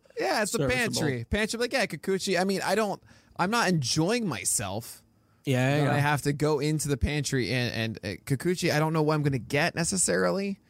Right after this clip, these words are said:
Speaker 1: right now. I don't feel amazing about it. His
Speaker 2: Sure.
Speaker 1: fastball velocity is fluctuating a little bit.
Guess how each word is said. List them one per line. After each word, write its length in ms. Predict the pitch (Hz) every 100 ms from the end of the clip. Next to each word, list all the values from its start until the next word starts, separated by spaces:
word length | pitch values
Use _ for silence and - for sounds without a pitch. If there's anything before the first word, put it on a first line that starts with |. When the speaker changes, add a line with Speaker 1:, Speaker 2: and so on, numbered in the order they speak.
| _ _ _
Speaker 1:
right 240 | - 190 139
now. 300 | 185 190 202
I 140 | -
don't 140 | 160 151
feel 220 | 165 147
amazing 480 | 123 123 139 139 160
about 300 | 156 156 180
it. 200 | 196 -
His 280 | 131 123 - -
Speaker 2:
Sure. 220 | - 123
Speaker 1:
fastball 300 | 127 135 139
velocity 420 | 120 123 139 139
is 140 | 123 -
fluctuating 640 | 120 110 - 127 131 131
a 60 | 131
little 200 | 135 131
bit. 280 | 127 131